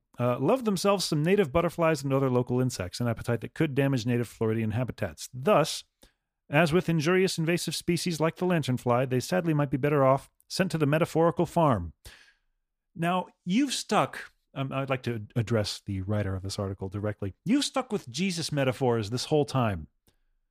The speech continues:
Why would you not end on a crucifixion joke? Are you scared because it's Lent?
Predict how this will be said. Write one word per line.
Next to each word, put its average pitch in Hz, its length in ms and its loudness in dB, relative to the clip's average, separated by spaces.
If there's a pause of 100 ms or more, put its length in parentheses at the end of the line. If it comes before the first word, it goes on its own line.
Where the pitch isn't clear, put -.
(380)
Why 170 440 4
would 202 160 4
you 208 60 2
not 190 160 4
end 180 140 4
on 160 120 2
a 131 40 0
crucifixion 156 680 0
joke? 90 280 -10 (840)
Are 160 60 4
you 131 80 6
scared 156 360 4
because 156 260 4
it's 123 160 -2
Lent? 131 440 4